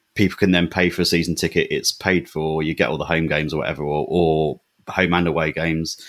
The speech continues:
But then you still pay to go to individual matches, and it's win-win, really, isn't it? You, you can kind of just switch on when you, when you, when you can't make a game in person. And, but then obviously, if a game comes up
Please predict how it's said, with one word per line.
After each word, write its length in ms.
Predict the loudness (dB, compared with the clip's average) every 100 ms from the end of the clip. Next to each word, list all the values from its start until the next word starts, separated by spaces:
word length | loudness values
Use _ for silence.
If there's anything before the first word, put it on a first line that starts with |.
| -16 -16 -20 _ _ _ -20 -8 0
But 220 | 2 2
then 140 | 2
you 80 | 4
still 180 | 4 4
pay 180 | 4 0
to 80 | 4
go 120 | 4
to 100 | 6
individual 340 | 4 4 4 2
matches, 300 | 2 0 -2
and 80 | -2
it's 100 | 2
win-win, 340 | 4 4 2
really, 160 | 2 0
isn't 160 | -2 -4
it? 100 | -6
You, 140 | -10
you 140 | -6 -6
can 140 | -4
kind 200 | -2 0
of 60 | 0
just 140 | -2
switch 240 | -2 -2 0
on 140 | 0
when 140 | 0
you, 140 | 0 -4 _ _
when 220 | -6 -4
you, 180 | -4 -6 -12 -20 -8
when 120 | -6
you 60 | -4
can't 240 | -4 -2
make 180 | 0 -2
a 60 | -2
game 180 | -2
in 80 | -2
person. 640 | -2 -4 -2 -2 0 0 -4
And, 340 | -4 -2 -4 -8 _ _ _ 0
but 140 | 2
then 180 | 2 2
obviously, 640 | 2 0 0 2 2 0 -12 -12 -12 -12 -10
if 140 | -6 -2
a 60 |
game 240 | 2 2 4
comes 260 | 4 4
up 340 | 4 2 -4